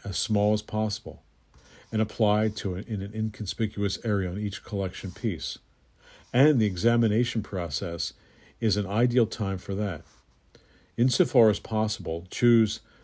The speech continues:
for replacement of the accession number a location that will be in approximately the same place on each side of the entire collection. The kind of planning in accession number placement can serve as a great, can save a great deal of time,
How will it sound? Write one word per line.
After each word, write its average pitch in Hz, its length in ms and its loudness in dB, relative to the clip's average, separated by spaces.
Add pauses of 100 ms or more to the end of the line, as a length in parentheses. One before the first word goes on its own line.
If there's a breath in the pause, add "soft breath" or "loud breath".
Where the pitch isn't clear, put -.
(120)
for 113 120 0
replacement 113 640 2
of 98 140 -2
the 98 100 -2
accession 110 500 0
number 82 440 -8
a - 60 -8
location 101 640 -2
that 92 160 -4
will 90 120 -6
be 90 160 -4
in 90 200 -8
approximately 104 580 -4
the 85 120 -8
same 110 420 0
place 104 520 -2 (440 loud breath)
on 101 240 -4
each 113 240 0
side 95 380 2
of 87 120 -4
the 87 100 -6
entire 95 500 -4
collection. 95 640 -10 (1300 loud breath)
The - 80 0
kind 143 340 4
of 135 100 0
planning 117 640 4
in 104 100 -2
accession 107 540 0
number 101 260 0
placement 110 560 -4 (300 soft breath)
can 107 140 0
serve 104 280 4
as 92 100 -2
a - 120 -6
great, 104 360 -2
can 104 140 -2
save 123 320 4
a 90 60 -2
great 95 280 -2
deal 98 200 -4
of 85 100 -8
time, 87 380 -6